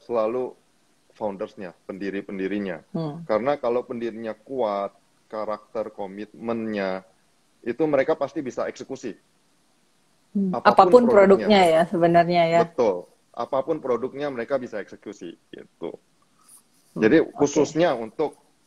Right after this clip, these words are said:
Speaker 1: tahap awal ya, investor-investor yang awal, itu sangat penting dari sisi profil,
Speaker 2: Hmm.
Speaker 1: eh, foundersnya.
Speaker 2: Hmm. Oke, nah. Oh ya, sebelum kita lanjutkan ya.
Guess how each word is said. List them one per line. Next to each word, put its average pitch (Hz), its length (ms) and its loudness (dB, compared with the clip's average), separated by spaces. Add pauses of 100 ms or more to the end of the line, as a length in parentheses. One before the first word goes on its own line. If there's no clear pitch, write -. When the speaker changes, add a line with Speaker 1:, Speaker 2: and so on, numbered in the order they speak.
(240)
Speaker 1:
tahap 120 320 -10
awal 120 320 -6
ya, 98 60 -12 (100)
investor-investor 110 880 -14
yang 107 120 -10
awal, 98 360 -10 (400)
itu 131 320 -10
sangat 98 280 -10
penting 92 360 -10 (560)
dari 92 240 -2
sisi 98 320 -8
profil, 98 560 4
Speaker 2:
Hmm. 98 80 -6
Speaker 1:
eh, 90 480 -2
foundersnya. 92 440 -10 (1160)
Speaker 2:
Hmm. 151 160 -8 (720)
Oke, 160 640 2
nah. - 160 -20 (300)
Oh 254 160 8
ya, 214 160 8
sebelum 220 320 2
kita 214 240 0
lanjutkan 202 640 -4
ya. 170 240 -8